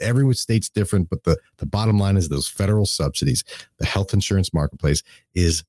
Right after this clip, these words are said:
regulated at a federal level. So everyone's gotta go through the same hoops. So it's worth a call. It's worth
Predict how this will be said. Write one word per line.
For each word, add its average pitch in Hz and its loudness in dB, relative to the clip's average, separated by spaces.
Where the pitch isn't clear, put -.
regulated 85 2
at 80 0
a - 0
federal 78 0
level. 69 0
So - 0
everyone's 95 2
gotta 90 0
go 85 2
through 82 0
the 78 0
same 82 0
hoops. 78 0
So - -2
it's - -4
worth 95 0
a - 0
call. 78 0
It's - -2
worth 92 0